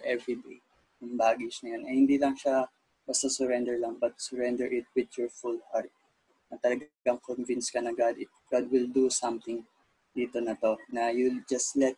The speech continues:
Him to take over to that problem na yun. And ayun, talagang process pa rin yung journey na yun. And thankful ako kay God na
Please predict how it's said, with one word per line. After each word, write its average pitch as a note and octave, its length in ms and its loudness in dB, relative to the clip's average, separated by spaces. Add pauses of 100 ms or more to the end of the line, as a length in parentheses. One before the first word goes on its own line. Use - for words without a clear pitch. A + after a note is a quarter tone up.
Him C3+ 300 2 (760)
to C#3+ 140 2
take B2+ 200 0 (120)
over A#2 400 2 (480)
to B2 120 -4
that A#2 280 4
problem A2+ 500 -2
na A2 60 -2
yun. G#2+ 200 -6 (340)
And C#3+ 680 6
ayun, D#3+ 260 8 (640)
talagang C3+ 880 4
process C3+ 400 6
pa - 180 0
rin C#3 300 4
yung B2+ 240 0
journey B2+ 320 4
na D3 120 6
yun. C3 300 2
And C3 380 -4 (240)
thankful D#3 340 -2
ako C#3 220 6
kay C3 80 0
God B2+ 220 2
na B2 340 -2